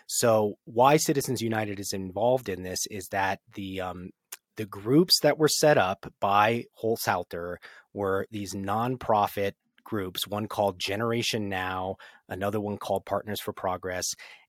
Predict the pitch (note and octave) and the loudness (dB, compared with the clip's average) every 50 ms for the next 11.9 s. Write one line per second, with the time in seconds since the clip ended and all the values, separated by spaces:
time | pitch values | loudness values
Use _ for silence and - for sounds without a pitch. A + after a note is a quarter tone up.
0 | _ - G#2+ G#2+ G#2 G#2+ G#2 A#2 B2 B2+ A#2+ C3+ A#2 G#2 - _ _ F3+ G3 A3 | _ -4 -2 0 0 0 -2 -2 -2 -2 -2 -2 -4 -4 -6 _ _ 4 6 6
1 | G3 - - D#3+ - - C#3 C3 B2 A#2+ A#2 A#2 - _ _ - - - - E3+ | 6 4 2 2 2 2 2 2 4 2 0 -2 -4 _ _ -6 -2 2 6 6
2 | E3+ D#3+ F3 - A#2 G#2+ G2 G2 G2+ F#2+ F2+ F2 F#2+ F2+ F2+ F2+ - G2 F#2 F#2+ | 8 8 6 6 2 0 -2 -2 -4 -6 -6 -6 -8 -6 -6 -6 -6 -6 -6 -6
3 | G2+ - - - B2 B2 B2+ - - G2 F2+ - F#2 F2+ F2 F2 F2 F2+ - - | -4 -4 0 2 2 2 2 0 -4 -6 -8 -8 -10 -10 -10 -10 -8 -6 -4 -4
4 | - - _ _ _ _ _ _ - - - A#2 G#2+ G#2 G2+ G2 G2 G2 F#2 - | -6 -8 _ _ _ _ _ _ -6 -4 -2 -2 -2 -2 -2 -4 -6 -8 -10 -12
5 | _ _ _ _ _ _ _ G#2+ G#2 G2+ G#2+ A2 A2+ A#2 A#2+ A#2+ A#2+ - - - | _ _ _ _ _ _ _ -8 -4 -2 2 4 6 6 6 6 4 2 0 -2
6 | B2 G#2+ - - D#3 E3+ E3 B2+ G2+ F#2+ G2 F#2+ F#2+ - - G2+ - - A#2 A#2 | 0 0 2 2 4 2 2 2 0 -2 -6 -8 -8 -8 -10 -10 -6 -4 -4 -2
7 | A2 G#2+ - - G#2+ G2+ G2 G2 G#2+ C3 D#3+ D#3+ - - D#3 D3 C#3+ C#3 C#3 C#3 | -2 -4 -6 -6 -6 -6 -6 -4 -2 0 0 0 2 4 4 6 8 8 8 6
8 | C3+ - - - - - - _ _ _ _ _ _ A2 G#2 G#2 G2+ G2+ G2+ G2 | 4 2 -2 -12 -20 -20 -20 _ _ _ _ _ _ -4 -4 -2 -2 -2 -4 -4
9 | G2 F#2 - - - F#2+ F#2 F#2 F#2 F2+ F2 F2 E2+ D#2+ _ _ _ _ - - | -6 -6 -8 -8 -6 -6 -4 -4 -4 -6 -8 -10 -14 -16 _ _ _ _ -4 0
10 | A#2+ A#2 A2+ G#2 A2 G#2+ A2+ A2 G#2 - - - G#2 G#2 C3 E3+ D3+ A2+ G#2+ A2 | 2 2 2 2 0 -2 -2 -2 -4 -4 -6 -4 -2 2 4 6 6 6 4 2
11 | - A2 G#2+ G2+ G2 - - - - G#2+ G#2 G#2 G2+ F#2+ F#2 F#2+ F2+ - | -2 -4 -4 -4 -2 -4 -4 -4 -4 -4 -4 -2 -2 -4 -4 -4 -6 -10